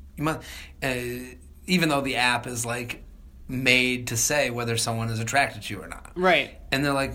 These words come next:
Speaker 1: and guys have such a big ego that, like, when they swipe right and they don't get a match, they think, "Hey, she hasn't seen me yet."
Speaker 2: Yeah.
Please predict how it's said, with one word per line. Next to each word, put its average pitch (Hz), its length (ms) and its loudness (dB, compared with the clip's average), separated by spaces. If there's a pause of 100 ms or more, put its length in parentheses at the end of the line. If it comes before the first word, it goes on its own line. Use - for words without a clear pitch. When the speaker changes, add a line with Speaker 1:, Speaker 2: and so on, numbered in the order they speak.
(100)
Speaker 1:
and 131 440 0
guys 131 380 4
have 127 100 -4
such 120 160 -4
a 117 40 -6
big 117 140 -4
ego 113 300 -2
that, 113 220 -8
like, 113 240 -6
when 113 100 -4
they 117 120 0
swipe 120 380 -4
right 113 320 -4
and 110 100 -18
they 113 60 -6
don't 107 140 -4
get 107 100 -6
a 104 40 -8
match, 107 400 -4
they 110 80 -8
think, 107 260 -8
"Hey, 113 160 -10 (560)
she - 200 -2
hasn't 107 200 -4
seen 117 240 -2
me 101 120 -4
yet." 101 320 -6
Speaker 2:
Yeah. 165 340 6